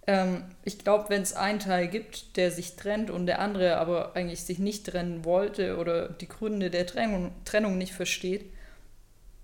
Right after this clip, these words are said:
ähm, glaub ich, ist das eine schwierige Basis für eine Freundschaft. Also,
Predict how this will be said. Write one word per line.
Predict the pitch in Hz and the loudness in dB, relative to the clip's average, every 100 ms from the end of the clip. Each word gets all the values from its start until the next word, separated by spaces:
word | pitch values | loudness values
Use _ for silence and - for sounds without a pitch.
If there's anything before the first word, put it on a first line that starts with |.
| - - | -20 -10
ähm, | 196 180 175 | -4 -2 -2
glaub | 180 180 175 | 0 0 0
ich, | - | -4
ist | 202 - | -6 -2
das | 190 - - | -2 -2 -2
eine | 190 | -2
schwierige | 190 196 214 202 170 | -2 -2 0 0 0
Basis | 170 180 170 156 | 0 0 -2 -6
für | - | -8
eine | 175 165 | -8 -8
Freundschaft. | - 165 165 - - - - - - - - - - - - | -4 -4 -4 -8 -8 -20 -20 -20 -20 -20 -20 -20 -20 -20 -8
Also, | - 170 180 175 | -4 0 0 -2